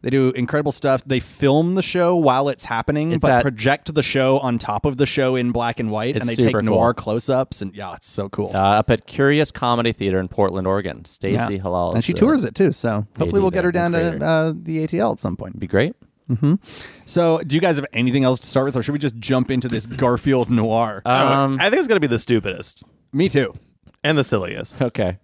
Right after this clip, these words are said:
Speaker 1: And the
Speaker 2: So, so it
Speaker 1: silliest.
Speaker 3: Okay, but here's my challenge. What? It's already gonna be that. We know it's gonna be that.
Speaker 1: Right.
Speaker 3: What if we try to make this as fucking hard-boiled
Speaker 1: Okay.
Speaker 3: as po-, like,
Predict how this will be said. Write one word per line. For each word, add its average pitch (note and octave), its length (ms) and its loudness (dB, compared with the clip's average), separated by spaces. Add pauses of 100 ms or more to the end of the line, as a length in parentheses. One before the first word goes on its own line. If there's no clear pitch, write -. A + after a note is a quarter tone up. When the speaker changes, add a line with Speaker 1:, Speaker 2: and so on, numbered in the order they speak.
(160)
Speaker 1:
And B2 200 -2
the G#2 60 -4
Speaker 2:
So, C#3+ 300 2 (160)
so D#3 300 2
it C#3 260 0
Speaker 1:
silliest. - 320 -8
Speaker 3:
Okay, G3+ 100 2
but G3 140 2
here's C#4+ 100 2
my A#3 120 2
challenge. D3+ 360 2
What? C#3+ 260 2 (1040)
It's F#3 200 0
already C#4+ 200 2
gonna G3 200 0
be A2+ 280 -2
that. - 320 -12
We B2 140 -2
know C#3 260 2
it's G2+ 100 -8
gonna F2+ 180 -12
be F2 160 -12
that. F2 220 -4
Speaker 1:
Right. C#3+ 400 -2
Speaker 3:
What C#3+ 180 4
if - 60 0
we D#4+ 60 0
try A3 240 0
to F3 100 2
make C3 280 2
this A2+ 200 -2
as A2 260 -2
fucking A2+ 380 0
hard-boiled C3 1160 0 (160)
Speaker 1:
Okay. C#3 400 2
Speaker 3:
as C3 180 2
po-, - 240 -4
like, D#3 240 0